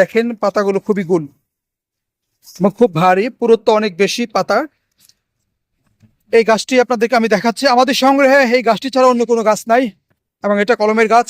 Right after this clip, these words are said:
এটা থেকে আমরা এখনো চারা তৈরি করতে পারিনি, আপনারা এখন কোনো চারা পাবেন না। Just এই জাতটি সংগ্রহ হয়েছে এই কাশ্মীরের, আহ, বড় সাইজের গোল আকৃতির জামের। গাছটি আপনাদেরকে দেখানোর জন্য আমার এই প্রতিবেদন করা। এটা থেকে চারা তৈরি করতে আমাদের আরো কিছুদিন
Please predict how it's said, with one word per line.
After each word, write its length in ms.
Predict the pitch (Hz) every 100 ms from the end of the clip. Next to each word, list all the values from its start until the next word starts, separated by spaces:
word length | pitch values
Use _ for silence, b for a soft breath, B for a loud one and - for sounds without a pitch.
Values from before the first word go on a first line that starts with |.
| -
এটা 100 | 196
থেকে 120 | 226 220
আমরা 120 | 214
এখনো 200 | 220 226 226
চারা 160 | 208 208 220
তৈরি 140 | 208
করতে 160 | 196 202 180
পারিনি, 220 | 175 226 208
আপনারা 220 | - 190 180
এখন 120 | 208
কোনো 160 | 208 208 208
চারা 180 | 202 202
পাবেন 220 | 185 214
না। 140 | 220 302 339 _ b b 175
Just 220 | 240 - 220
এই 60 | 196
জাতটি 260 | 208 208 254 -
সংগ্রহ 240 | 226 240 233
হয়েছে 280 | 233 - 233 269 294 _ _ _ 185
এই 140 | 185 -
কাশ্মীরের, 520 | 185 - 220 214 208
আহ, 260 | 196 - 175 156
বড় 140 | 190 202 -
সাইজের 340 | 202 190 202 165
গোল 120 | 202 196
আকৃতির 340 | 208 180 185
জামের। 320 | 180 180 254 - _ b b b b b _ _ _ _ -
গাছটি 300 | 190 190 240
আপনাদেরকে 280 | 214 226 226 202
দেখানোর 320 | 202 233 233
জন্য 180 | 190 226 208
আমার 120 | 202 202
এই 60 | 196
প্রতিবেদন 360 | 190 190 185 175
করা। 160 | 175 240 202
এটা 100 | 196 214
থেকে 120 | 214
চারা 220 | 220 214 202
তৈরি 140 | 214 208
করতে 160 | 196 202
আমাদের 220 | 196 196
আরো 100 | 190 190
কিছুদিন 280 | 208 -